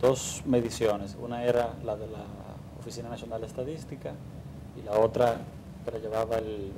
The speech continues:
el Ministerio de Planifica-, de Economía, Planificación y Desarrollo.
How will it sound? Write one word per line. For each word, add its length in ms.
el 120
Ministerio 380
de 80
Planifica-, 500
de 60
Economía, 400
Planificación 680
y 60
Desarrollo. 500